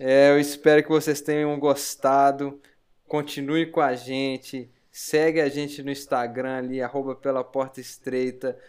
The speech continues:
No YouTube, se inscreva no nosso canal, que é youtube barra Pela Porta Estreita.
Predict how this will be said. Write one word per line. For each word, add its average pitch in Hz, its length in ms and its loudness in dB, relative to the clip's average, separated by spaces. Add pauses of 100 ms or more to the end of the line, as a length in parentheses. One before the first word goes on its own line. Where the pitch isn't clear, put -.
(160)
No 147 180 -4
YouTube, 143 680 -2
se 143 120 -10
inscreva 143 360 -4
no 139 100 -6
nosso 135 240 -6
canal, 131 480 -6
que 131 100 -12
é 135 60 -4
youtube 135 400 -8
barra 127 260 -4
Pela 131 300 -4
Porta 131 340 -8
Estreita. 135 720 -2